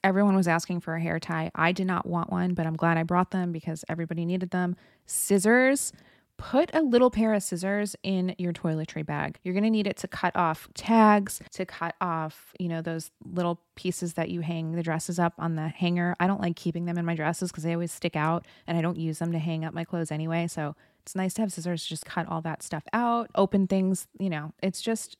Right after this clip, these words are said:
it comes in more handy than you would think. And my strapless bra that I found Friday, Friday took me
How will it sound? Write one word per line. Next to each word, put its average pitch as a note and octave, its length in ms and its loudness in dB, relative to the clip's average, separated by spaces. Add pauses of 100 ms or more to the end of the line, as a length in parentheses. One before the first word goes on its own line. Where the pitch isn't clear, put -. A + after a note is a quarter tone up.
it G3 160 2
comes A3 260 4
in G3 180 4
more E3+ 220 0
handy D#3 320 -2
than D3 160 -8
you D#3 120 -12
would - 140 -14
think. - 420 -18 (280)
And F#3+ 240 2
my F#3 120 2
strapless G3+ 640 4
bra F#3 260 6
that F3+ 120 4
I F3 80 4
found E3+ 680 -2
Friday, E3 520 0
Friday F#3 380 2
took - 180 -10
me C#4+ 160 -12